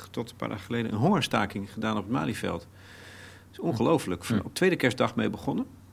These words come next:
Speaker 1: Ehm, eh, uit protest tegen de manier waarop de wereld georganiseerd is.
Speaker 2: Hm.
Speaker 1: Ehm,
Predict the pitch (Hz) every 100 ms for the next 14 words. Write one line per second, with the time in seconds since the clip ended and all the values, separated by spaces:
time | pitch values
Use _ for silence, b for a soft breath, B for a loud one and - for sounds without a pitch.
0 | - - - - 123 120 117 110 - -
1 | - 110 - 156 160 - 135 - 233 226
2 | - - - 151 139 - 135 147 131 -
3 | 127 113 110 110 113 101 143 131 87 -
4 | B 120 104 B B B B B - 131
5 | 127